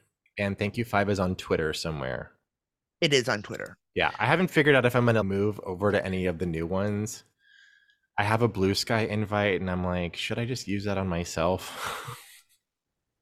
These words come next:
Speaker 1: <laughs>
Speaker 2: I don't, I tried Threads. It was delightful
Speaker 1: Mm.
Speaker 2: for the weekend.
Speaker 1: Threads looks exhausting to me, and the fact that you can't delete anything makes me a
Speaker 2: Oh,
Speaker 1: little
Speaker 2: you
Speaker 1: weird.
Speaker 2: can't? I didn't know that.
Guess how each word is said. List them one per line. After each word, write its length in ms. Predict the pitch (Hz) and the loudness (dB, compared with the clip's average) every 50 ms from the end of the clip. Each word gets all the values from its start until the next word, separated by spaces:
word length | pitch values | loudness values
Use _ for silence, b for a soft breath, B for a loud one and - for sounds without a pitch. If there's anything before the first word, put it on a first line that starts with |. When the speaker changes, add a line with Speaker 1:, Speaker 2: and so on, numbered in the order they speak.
| _ _ - - - _ _ _ - | _ _ -18 -18 -18 _ _ _ -8
Speaker 1:
<laughs> 1040 | 392 - _ - 381 480 - _ - - - _ _ _ 139 - _ _ _ _ | -8 -4 _ 4 4 4 4 _ -20 -20 -20 _ _ _ -20 -20 _ _ _ _
Speaker 2:
I 80 | 180 180 | 2 4
don't, 260 | 156 156 170 - - - - | 4 4 2 0 -4 -2 2
I 160 | 170 185 196 190 | 4 4 4 4
tried 520 | - - 220 233 233 233 226 226 220 226 - | 2 2 4 6 8 8 8 8 6 4 0
Threads. 440 | - 175 185 139 143 170 175 175 - | 0 0 2 2 2 0 -2 -8 -8
It 40 | 185 | -6
was 140 | 123 151 139 | -6 -6 -6
delightful 480 | - 147 147 139 131 120 104 95 - 82 | -4 2 4 4 4 4 4 2 0 -2
Speaker 1:
Mm. 40 | |
Speaker 2:
for 120 | - - 151 | -2 -2 -2
the 60 | 120 | 0
weekend. 440 | 117 113 107 - 101 65 65 64 - _ _ _ _ _ _ _ _ _ _ _ _ _ _ _ _ _ _ _ _ _ _ _ _ _ | 0 -2 -2 -2 -6 -6 -6 -10 -18 _ _ _ _ _ _ _ _ _ _ _ _ _ _ _ _ _ _ _ _ _ _ _ _ _
Speaker 1:
Threads 300 | - 127 131 139 139 120 | 4 6 6 6 6 6
looks 200 | 135 151 139 - 131 | 4 4 4 2 -4
exhausting 540 | 117 98 107 98 87 87 - - 110 107 107 | -6 -4 0 0 0 0 0 -4 -4 -4 -2
to 60 | 107 | -2
me, 140 | 107 101 101 | -2 -2 -2
and 80 | 98 | -2
the 40 | 87 | -2
fact 180 | - 95 92 - | 0 -2 -2 -2
that 80 | 76 76 | -2 -6
you 80 | 87 | -6
can't 180 | - - 92 87 | -2 -2 -4 -2
delete 260 | - 76 67 71 69 | -2 -4 -4 -4 -4
anything 480 | 76 80 87 90 - - 95 92 92 90 | -2 -2 -2 -2 -2 -2 0 0 2 0
makes 340 | 82 78 76 - - - - | 0 0 -2 -4 -6 -6 -4
me 160 | 82 76 69 | -4 -4 -2
a 100 | 65 - | -2 0
Speaker 2:
Oh, 0 | |
Speaker 1:
little 160 | 80 87 - 95 | 2 2 4 4
Speaker 2:
you 100 | 92 - | 2 0
Speaker 1:
weird. 100 | 139 - | -2 -2
Speaker 2:
can't? 380 | 156 - 170 170 180 208 214 - | 2 2 4 4 4 2 0 -2
I 140 | - 147 | -2 0
didn't 200 | 151 160 151 127 | 0 0 -2 -2
know 160 | 131 135 135 139 | -2 -2 0 0
that. 280 | 127 90 73 65 - | 0 0 -2 -4 -8